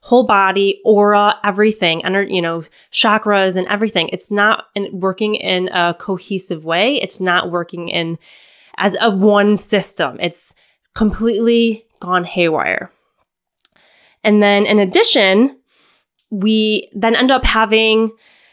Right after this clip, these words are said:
physical issues, especially if we're out of body often. With all the issues with the chakras, with the desire to pop out of body, which again, that's a very,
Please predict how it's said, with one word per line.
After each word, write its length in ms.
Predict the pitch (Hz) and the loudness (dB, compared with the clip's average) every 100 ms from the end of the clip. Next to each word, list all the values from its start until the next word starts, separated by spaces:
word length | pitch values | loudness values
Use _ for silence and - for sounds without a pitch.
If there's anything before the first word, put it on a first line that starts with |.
| _ _ _ _ _ _ _ _ | _ _ _ _ _ _ _ _
physical 840 | - - 269 262 240 240 220 214 - - | -6 0 2 2 2 2 4 2 -4 -2
issues, 720 | 339 - 180 - - - - - - - | 0 2 0 -4 -10 -10 -10 -12 -12 -2
especially 720 | 220 220 - 349 - 269 247 | -2 -2 -2 0 2 2 0
if 100 | 226 | 2
we're 120 | 214 | 0
out 180 | 190 202 | 2 2
of 140 | 208 | 2
body 340 | 185 165 185 214 - | 2 0 0 -2 2
often. 600 | 330 320 - 160 - 147 - - - _ _ _ - | 2 2 -2 -4 -4 -10 -14 -16 -20 _ _ _ -6
With 140 | 196 | -2
all 200 | 175 277 | 2 4
the 240 | 330 330 294 | 4 2 2
issues 280 | 277 277 254 | 2 0 0
with 80 | |
the 60 | 233 | 0
chakras, 680 | 233 165 160 165 160 160 - - _ - | 0 0 -2 -4 -6 -6 -10 -16 _ -4
with 160 | 190 | -2
the 60 | 185 | 0
desire 580 | 202 190 226 269 285 294 | 0 2 2 2 2 0
to 320 | - 247 226 | 0 0 0
pop 320 | 226 - 294 | -2 0 2
out 180 | 285 269 | 2 2
of 140 | 240 | 2
body, 320 | 175 160 160 175 | 0 0 -2 -4
which 180 | 214 | -4
again, 240 | 269 311 220 | 0 0 0
that's 220 | 233 - | -2 -2
a 100 | 262 | -4
very, 640 | 202 214 214 226 220 220 | 0 2 2 2 0 -2